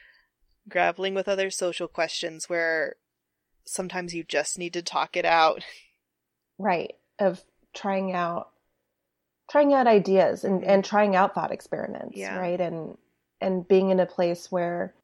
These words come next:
Speaker 2: I mean, for those of us who've had really, you know, identity shifting, um, events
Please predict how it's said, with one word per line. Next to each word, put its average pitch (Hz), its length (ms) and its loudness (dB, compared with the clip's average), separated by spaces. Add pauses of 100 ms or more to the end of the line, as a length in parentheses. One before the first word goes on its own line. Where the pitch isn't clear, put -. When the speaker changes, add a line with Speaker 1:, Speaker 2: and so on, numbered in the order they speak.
(260)
Speaker 2:
I 202 80 2
mean, 185 200 2
for 185 240 6
those 185 360 6
of 180 140 6
us 175 260 2
who've 175 360 -2 (600)
had 185 240 4
really, 180 460 4
you 196 100 -2
know, 175 80 -2
identity 180 540 4
shifting, - 800 -4 (480)
um, - 480 -4 (120)
events 226 720 4